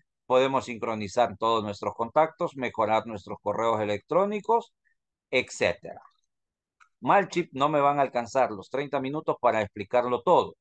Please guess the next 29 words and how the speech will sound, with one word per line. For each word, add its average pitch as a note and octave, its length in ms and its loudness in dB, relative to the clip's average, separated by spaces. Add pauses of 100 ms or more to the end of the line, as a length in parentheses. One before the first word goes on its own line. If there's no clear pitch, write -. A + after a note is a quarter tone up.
(380)
Hoy D#3 340 4
por F3+ 220 -2
hoy, D#3+ 320 0
¿qué B2+ 140 -2
es C3 40 -2
lo C#3+ 160 -4
que A#2+ 140 -4
yo A#2 140 -2
necesito? B2 720 -6 (500)
Pues F3 160 0
necesito E3 580 0
ver C#3 340 0
todas C3 280 4
las C#3 160 -2
campañas C#3 760 -2 (640)
de B2+ 200 -2
correo A2+ 600 4 (560)
electrónico. F#2 920 -6 (1080)
Al D3+ 160 4
momento G3 460 2
de E3+ 180 2
mencionar C#3+ 560 2
las G#2+ 200 -6
campañas A#2+ 480 -2
de C3+ 100 -2
correo C#3 320 0
electrónico, D#3 760 0 (480)
posiblemente F3 800 -2
usted E3+ 440 -2